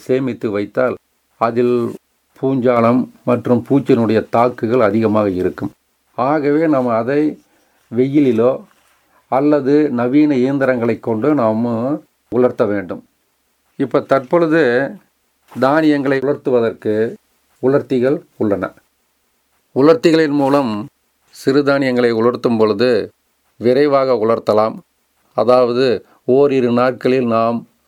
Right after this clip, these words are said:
சிறுதானியங்களை உலர்த்த முடியும். அதிக அளவில் உலர்ந்த தரை தேவையில்லை. காக்கை மற்றும் குருவினால் ஏற்படும் சேதம் குறைகிறது. தற்பொழுது தானியங்களை உலர்த்துவதற்கு வேளாண்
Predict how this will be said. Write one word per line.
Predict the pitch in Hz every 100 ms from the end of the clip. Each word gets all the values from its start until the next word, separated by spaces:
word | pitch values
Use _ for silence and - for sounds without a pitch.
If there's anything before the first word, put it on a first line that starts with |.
| -
சிறுதானியங்களை | - 123 120 117 110 104 113 101
உலர்த்த | 104 101 98
முடியும். | 95 95 104 214 _ _ _ _ _ _ _ _ _ 107
அதிக | 127 165 165
அளவில் | 139 139 139 151 110 92 _ _ _ _ 117
உலர்ந்த | 131 139 131 131 135 139 - _ _ _ -
தரை | 120 131 123
தேவையில்லை. | 117 117 113 107 101 104 - - _ _ _ _ _ _ -
காக்கை | 127 131 151 143
மற்றும் | 127 123 127 98
குருவினால் | 131 135 127 123 120 113
ஏற்படும் | 117 123 117 98
சேதம் | 110 113 110 107
குறைகிறது. | 104 101 92 87 82 - _ _ _ _ _ _ _ _ _ _
தற்பொழுது | 135 131 170 175 156 143 127
தானியங்களை | 139 156 156 147 135 135 117 104
உலர்த்துவதற்கு | 107 127 117 123 110 101 139 131 95 - _ _ _ _ _ _ - 110
வேளாண் | 139 156 151